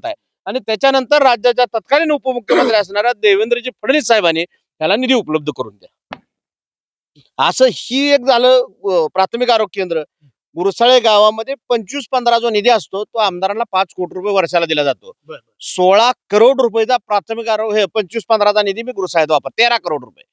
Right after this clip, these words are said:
Speaker 1: मग जिम असू द्या पोरांना व्यायामशाळेसाठी, दीड करोड, एक करोड वीस लाखाच्या जिमचं काम चालू आहे. मराठा भवन असू द्या, अहिल्यादेवी होळकर भवनसाठी पन्नास लाख रुपये मी काढून ठेवलेत. मी जागा मागतोय, जागा उपलब्ध तर नाही. मला जागा दिल्या की अहिल्यादेवी होळकर भवन,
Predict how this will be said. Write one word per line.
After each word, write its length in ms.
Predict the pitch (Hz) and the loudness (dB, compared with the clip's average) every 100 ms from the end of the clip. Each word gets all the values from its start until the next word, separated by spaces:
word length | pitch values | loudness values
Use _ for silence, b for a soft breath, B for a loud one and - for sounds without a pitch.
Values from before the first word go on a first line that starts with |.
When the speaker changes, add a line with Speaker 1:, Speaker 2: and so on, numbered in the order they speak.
| _ _ _ _ _ _ _ | _ _ _ _ _ _ _
Speaker 1:
मग 80 | 165 | -8
जिम 380 | 135 165 269 277 | -4 2 4 4
असू 180 | 240 240 | 2 2
द्या 100 | 233 | 2
पोरांना 380 | 220 202 202 | 2 -2 0
व्यायामशाळेसाठी, 800 | 196 185 185 180 170 165 160 160 | 0 2 0 0 0 0 -4 -10
दीड 220 | 147 180 196 | -8 -6 -4
करोड, 320 | 196 202 170 | -2 -2 -2
एक 120 | 185 - | -4 -2
करोड 260 | 190 196 175 | -2 -2 -2
वीस 180 | 190 196 | -4 -4
लाखाच्या 320 | 185 185 185 | -2 -2 -2
जिमचं 300 | 170 175 175 | -4 -6 -4
काम 220 | 170 170 | -2 -2
चालू 240 | 143 131 110 | 0 -2 -2
आहे. 120 | 101 _ _ _ _ _ | -8 _ _ _ _ _
मराठा 300 | 123 170 269 | -4 -2 2
भवन 260 | 269 247 247 | 2 2 2
असू 220 | 226 190 | 0 -2
द्या, 140 | 170 151 _ _ _ _ _ - | -10 -12 _ _ _ _ _ -6
अहिल्यादेवी 600 | 165 226 247 254 240 247 | -2 0 2 2 2 2
होळकर 340 | 220 226 240 | 4 2 -2
भवनसाठी 420 | 214 214 208 208 | -4 -4 -4 -10
पन्नास 340 | 214 202 202 196 | -10 -8 -6 -2
लाख 100 | 208 190 | -2 -2
रुपये 240 | 196 208 | -6 -6
मी 160 | 208 214 - - | -6 -6 -6 -2
काढून 260 | 190 277 | 0 2
ठेवलेत. 280 | 240 214 180 - _ _ | 2 4 2 0 _ _
मी 80 | 170 | -10
जागा 320 | 160 196 233 | -2 0 0
मागतोय, 360 | 262 240 240 233 208 | 0 -2 0 -2 0
जागा 220 | 220 247 | 2 4
उपलब्ध 380 | 254 247 247 240 220 | 2 0 -2 0 -2
तर 80 | 208 | -2
नाही. 260 | 202 151 - _ _ - | -2 -6 -14 _ _ -2
मला 180 | 208 | -2
जागा 320 | 180 196 196 220 | 2 2 2 0
दिल्या 200 | 220 233 | -2 0
की 80 | |
अहिल्यादेवी 440 | 214 190 240 233 226 | 0 0 0 2 2
होळकर 360 | 208 208 214 | 2 -2 -4
भवन, 260 | 190 180 | -2 2